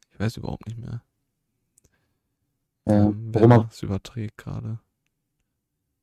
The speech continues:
Speaker 1: Gerade ist das Internet schlecht. Muss ich kurz mit mir selber sprechen, bis Marcello wieder da ist. Naja, Deutschland. Wir wissen ja, Internet ist für uns alle Neuland. Und ob sich das durchsetzen wird,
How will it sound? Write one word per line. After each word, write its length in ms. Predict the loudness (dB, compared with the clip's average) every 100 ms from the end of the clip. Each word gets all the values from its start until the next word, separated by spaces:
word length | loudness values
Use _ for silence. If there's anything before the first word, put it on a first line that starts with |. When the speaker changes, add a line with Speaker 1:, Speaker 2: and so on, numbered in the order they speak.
| _ _ _ _ _ _ _ _ _ _
Speaker 1:
Gerade 280 | -14 -12 -10
ist 120 | -10
das 140 | -10
Internet 380 | -8 -6 -6 -8
schlecht. 400 | -10 -12 -12 -12 -12
Muss 140 | -12
ich 60 | -8
kurz 220 | -8 -6
mit 100 | -8
mir 140 | -8
selber 320 | -6 -4 -6 -8
sprechen, 460 | -10 -10 -10 -12
bis 140 | -14 -12
Marcello 420 | -10 -8 -8 -8
wieder 200 | -10 -10
da 220 | -10 -10
ist. 240 | -12 -14 _ _ _ _ _ _ _ _ _ _
Naja, 280 | -12 -6 -6 -8 _ _
Deutschland. 600 | -14 -12 -8 -10 -10 -16 _ _ _ _
Wir 100 | -12
wissen 180 | -10 -8
ja, 180 | -6 -8
Internet 460 | -8 -8 -4 -2 -2
ist 100 | -6
für 140 | -8
uns 100 | -8 -4
alle 200 | -4 -4
Neuland. 580 | -2 -2 -2 -4 -10 _ _ _ _ _ _ _ _
Und 120 | -10
ob 160 | -10 -10
sich 180 | -14 -2
das 240 | -2 0
durchsetzen 540 | -2 -2 -4 -6 -4
wird, 260 | -2 -2 -4